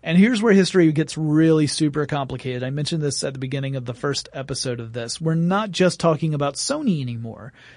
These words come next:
Sony had, uh, merged with this or created a division, and then that division merged with an existing entity. And that existing entity actually was older than Sony was. Uh,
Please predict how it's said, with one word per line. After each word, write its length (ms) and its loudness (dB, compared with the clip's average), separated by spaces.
Sony 580 2
had, 580 4
uh, 300 -2
merged 500 -2
with 260 0
this 280 -2
or 160 -4
created 320 4
a 40 -2
division, 580 0
and 160 -4
then 300 -2
that 200 -2
division 340 -2
merged 400 0
with 320 -2
an 140 -10
existing 640 -2
entity. 400 -6
And 140 -4
that 100 0
existing 420 0
entity 380 -4
actually 300 -2
was 260 -2
older 640 6
than 180 0
Sony 640 -2
was. 580 -10
Uh, 200 -4